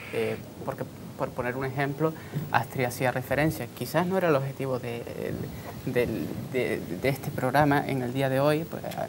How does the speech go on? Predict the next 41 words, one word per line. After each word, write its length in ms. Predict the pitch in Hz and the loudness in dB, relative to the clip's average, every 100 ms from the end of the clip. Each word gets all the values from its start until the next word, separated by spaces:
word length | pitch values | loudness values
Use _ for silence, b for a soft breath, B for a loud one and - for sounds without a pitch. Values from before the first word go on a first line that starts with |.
| - | 2
íbamos 260 | 131 127 | 2 2
a 40 | 131 | -2
hablar 140 | 123 | -4
del 100 | 127 | -2
Parlamento, 460 | 127 120 127 131 151 | -2 -2 -2 -2 -2
pero 120 | 151 | -4
sobre 280 | 147 135 135 | -4 -6 -6
cuestiones 380 | 135 151 160 143 139 | -6 -4 -2 -2 -2
muy 120 | 151 | -2
concretas. 520 | 147 123 - 120 120 - B B | -2 -6 -4 -6 -6 -10 B B
Hablaba 300 | - 135 170 | 0 2 4
de 80 | 165 | 2
P 120 | 143 | 2
N 160 | 143 139 | 0 0
Ls 140 | 143 147 - | 0 -4 -4
que, 320 | 127 120 117 | -4 -2 -4
que 100 | - | -6
no 100 | 117 | -6
se 120 | 123 | -6
cumplían 480 | - 127 123 143 147 | -4 -4 2 2 2
y 80 | 131 | 0
hacía 240 | 123 - | -2 -4
referencia 520 | 131 131 127 127 135 143 | -4 -2 -2 -2 -4 -4
a 20 | |
la 80 | 139 | -4
sanidad. 380 | 143 135 151 151 B B - - | 0 4 4 4 B B -6 2
Yo 60 | |
lo 120 | 123 | 4
que 120 | 127 131 | 4 2
no 120 | 127 | 2
puedo 340 | 135 135 135 | 6 6 6
evitar 300 | 131 131 131 | 2 0 -2
tampoco 460 | 131 135 131 135 143 | 0 -2 0 -2 -2
es 60 | 135 | -4
hacer 220 | 131 127 | -4 -2
referencia 500 | 131 135 135 147 - | 0 2 2 2 -4
a 40 | |
algunas 300 | - - 147 | -6 0 0
P 220 | - 165 | 0 0
N 200 | 151 151 160 | 2 2 2
L 140 | 135 | 0